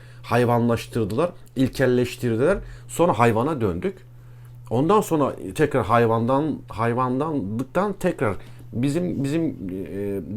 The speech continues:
bilimcilerimiz o kısmını biliyor. Yani hayvandan insana dönüşme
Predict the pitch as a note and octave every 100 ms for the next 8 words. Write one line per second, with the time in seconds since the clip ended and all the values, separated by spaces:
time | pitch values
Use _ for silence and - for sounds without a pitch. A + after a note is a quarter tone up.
0 | A2+ A#2+ B2 A#2+ B2+ B2+ F3 G3 - -
1 | D3 E3 G3 - A2+ F#2+ E2+ E2+ E2+ G2+
2 | F2+ G#2+ A#2+ B2+ C3 D3+ E3+ B2+ A#2+ B2+
3 | B2 A#2 - - - A2+ A#2 - B2 A#2
4 | G2